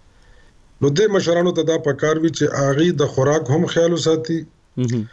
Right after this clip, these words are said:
Speaker 1: او دغه زنانه چې ده، د هغې د لباس هم خیال وساتي، د موسم په مناسبت سره لباس اغوستنو باندې هغه مجبوره کړي.
Speaker 2: مهم.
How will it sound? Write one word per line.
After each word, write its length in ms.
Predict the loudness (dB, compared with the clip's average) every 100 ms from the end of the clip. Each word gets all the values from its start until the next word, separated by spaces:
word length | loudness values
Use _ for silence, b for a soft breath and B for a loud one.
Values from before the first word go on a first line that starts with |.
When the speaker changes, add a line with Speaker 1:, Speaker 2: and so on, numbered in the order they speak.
| B B _ _ _
Speaker 1:
او 220 | -2 0
دغه 280 | 0 0 0
زنانه 500 | 0 0 2 2 0
چې 120 | 0
ده، 140 | 2 2
د 100 | 2
هغې 240 | 2 0
د 100 | 0
لباس 600 | 2 0 0 0 0 0
هم 120 | -2
خیال 220 | 0 0 2
وساتي، 320 | 0 0 0
د 100 | 0
موسم 480 | 0 0 0 -2 -2
په 120 | 0
مناسبت 580 | 0 0 0 0 -2 -2
سره 260 | -2 0
لباس 480 | 0 0 0 0 -2
اغوستنو 520 | -2 -2 -2 0 0
باندې 240 | 0 0 0
هغه 200 | 0 0
مجبوره 460 | 0 0 0 0
کړي. 200 | 0 -6 -10 _
Speaker 2:
مهم. 300 | -4 -4 -4